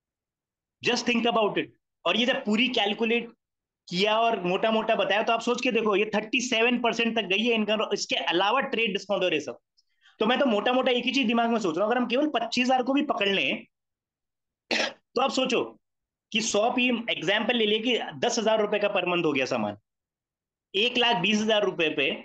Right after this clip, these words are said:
अगर आप retail करते हो और कुछ उसमें से यूज़ भी करते हो, तो पच्चीस हजार रुपए तो cash मिल रहा है आपको यार।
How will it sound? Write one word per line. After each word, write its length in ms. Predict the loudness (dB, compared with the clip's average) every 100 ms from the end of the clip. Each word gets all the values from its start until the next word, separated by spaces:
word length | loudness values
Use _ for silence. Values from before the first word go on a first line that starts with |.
| -18 _ _ _
अगर 180 | -2 0
आप 140 | 0 2
retail 400 | 2 2 2 2
करते 300 | 0 0 0
हो 100 | 0 -4 _ _ _ _
और 160 | -4 0
कुछ 180 | 0 0
उसमें 200 | 0 0
से 100 | 0
यूज़ 260 | 0 0 -2
भी 100 | -2
करते 300 | -2 -2 -2
हो, 60 | -2 -6 -20 -6 -4
तो 60 | 0
पच्चीस 340 | 0 0 2 4
हजार 160 | 6
रुपए 120 | 4
तो 80 | 2 2
cash 320 | 2 2 4
मिल 120 | 4
रहा 160 | 4 4
है 80 | 2
आपको 160 | 0
यार। 260 | 2 0